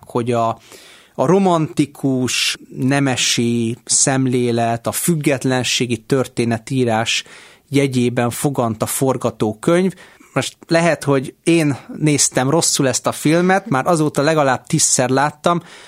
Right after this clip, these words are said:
és semmifajta függetlenségi kurucos romantikát nem láttam ebben a filmben.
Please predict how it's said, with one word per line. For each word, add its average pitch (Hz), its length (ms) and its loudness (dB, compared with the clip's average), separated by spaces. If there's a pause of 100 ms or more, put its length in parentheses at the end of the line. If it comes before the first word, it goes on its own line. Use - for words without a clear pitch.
(160)
és 147 180 -2
semmifajta 147 540 0
függetlenségi 131 960 -2
kurucos 127 580 -2
romantikát 117 880 -2
nem 117 180 0
láttam 113 400 -2
ebben 117 260 0
a 113 60 0
filmben. 131 680 0